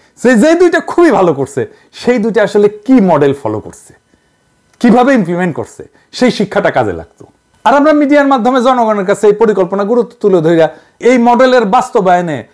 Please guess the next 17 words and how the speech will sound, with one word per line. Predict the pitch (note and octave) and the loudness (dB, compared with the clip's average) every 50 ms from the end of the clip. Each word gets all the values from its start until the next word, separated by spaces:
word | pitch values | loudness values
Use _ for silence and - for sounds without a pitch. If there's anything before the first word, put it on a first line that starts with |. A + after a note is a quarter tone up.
| _ _ _ | _ _ _
তাদের | - A3 G3+ A3 | -4 -4 -2 -4
সমর্থন | - - - - G#3 G3+ G#3 - A3 | -2 -2 -2 -2 -2 -2 -4 -4 -2
আদায় | G#3+ F3+ - C3 | 0 0 0 0
করতে | A#2+ - G2+ - - | 0 -2 -6 -8 -8
পারতাম। | F2+ G2+ F#2 - - G2+ F#2+ A#2+ _ _ _ _ _ _ - | -8 -8 -10 -10 -12 -16 -16 -16 _ _ _ _ _ _ -2
আমরা | - A#3 B3+ C4+ | 0 2 4 4
ইউনেস্কো | C4 C4+ C4 C4+ B3+ - - C#4 | 4 4 4 2 2 0 -2 -2
বা | B3+ C4+ | 0 0
জাতিসংঘের | B3 C4 B3+ B3+ C4 F#3+ A#3 A#3 A#3 B3 A#3+ | 2 0 0 -2 -2 -4 -2 -2 0 0 0
মতো | A#3+ A#3 B3 | 0 0 0
আন্তর্জাতিক | B3+ A#3 A3+ G#3+ A3+ G#3+ G#3+ F#3 G#3 G3 | 0 0 0 0 0 0 0 -2 -2 -4
সংস্থাগুলোর | - A3 G3+ F#3+ - G#3 G3+ G#3 G#3 G3 | -6 -6 -6 -4 -2 0 0 2 2 0
কাছে | G3+ F#3+ - G#3 | 0 0 0 0
এই | F#3+ | 0
মডেল | F#3 G3 F#3+ G#3+ G#3 G3 | 2 2 2 2 0 0
তুলে | G#3+ G#3 F#3+ F#3+ F3+ | 0 0 0 0 0
ধরে | D#3 E3+ E3+ E3 | 0 2 2 0